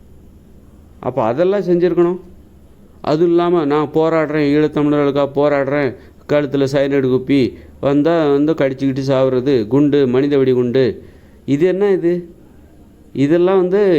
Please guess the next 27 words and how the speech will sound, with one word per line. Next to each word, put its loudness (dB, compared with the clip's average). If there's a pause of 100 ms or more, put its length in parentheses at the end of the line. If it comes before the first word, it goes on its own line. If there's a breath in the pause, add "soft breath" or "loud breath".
(600)
ஒரு 4
வாட்டி 0
தான் 2
நீ 0
வாழ 0
போற. 0
நீ, 2
நீ 2
செத்து 0
அந்த 0
மண்ணை, 2
நீ 4
செத்து -2
அந்த 0
மண்ணை 0
காப்பாத்தி -4
என்ன 0
பண்ண 0
போற? -2 (540 loud breath)
அவ்வளவுதான், -2
நீ 0
செத்து -2
போயிட்ட, 0
உன் 0
வாழ்க்கை -2
முடிஞ்சு 0
போச்சு. -6